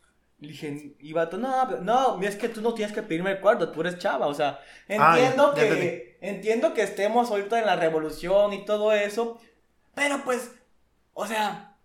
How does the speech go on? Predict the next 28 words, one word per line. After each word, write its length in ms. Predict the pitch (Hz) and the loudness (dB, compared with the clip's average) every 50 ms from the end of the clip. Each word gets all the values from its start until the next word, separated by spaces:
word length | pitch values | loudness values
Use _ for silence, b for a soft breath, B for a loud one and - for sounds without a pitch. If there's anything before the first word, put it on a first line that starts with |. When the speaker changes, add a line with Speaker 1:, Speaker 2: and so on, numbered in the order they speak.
| _ _ _ | _ _ _
Speaker 2:
¿No 160 | - 165 175 208 | 2 4 4 4
los 140 | 214 214 | 4 2
conocías 360 | 202 165 135 127 - 170 160 165 | -2 -4 -4 -4 -2 -4 -2 -2
ambos? 280 | 156 139 117 104 - - | -4 -4 -6 -10 -6 0
Speaker 1:
No, 220 | 226 247 254 240 | 2 4 4 4
sí 80 | 220 233 | 4 2
los 140 | 277 277 - | -2 -4 -4
conocía. 380 | - 233 214 - 214 226 220 190 | -4 -4 -4 -2 0 2 2 4
Speaker 2:
¿Sí? 60 | 208 254 - - - | 2 2 -2 -2 0
A 60 | 143 | 0
los 100 | 139 135 | 2 4
Speaker 1:
Pero 120 | 214 233 226 | 6 4 4
Speaker 2:
dos. 80 | 226 226 | 4 4
Speaker 1:
yo 60 | 226 | 2
le 80 | 233 226 | 2 2
decía, 180 | 226 233 226 | 4 2 2
"Güey, 240 | 220 220 247 247 240 | 2 4 4 4 4
o 80 | 226 226 | 4 4
sea, 220 | 226 226 226 226 | 4 2 2 2
ten 200 | 226 240 226 214 | 0 -2 -2 -2
los 160 | 214 220 214 | -4 -6 -4
huevos 320 | 196 196 202 202 202 214 208 | 0 0 2 2 4 2 2
de 120 | 196 196 | 2 0
decirme, 500 | 185 156 175 190 190 185 185 180 - - - | 0 -2 -2 -4 -4 -2 -4 -4 -6 -8 -8
Speaker 2:
Ya. 60 | 170 | -4
Speaker 1:
préstame 440 | 190 185 180 165 - 180 175 165 156 | -2 -2 -2 0 -2 -2 -2 -4 -4
el 40 | 151 | 0
cuarto, 540 | 156 160 160 160 160 160 160 160 160 147 | 2 4 4 4 4 2 2 -2 -6 -6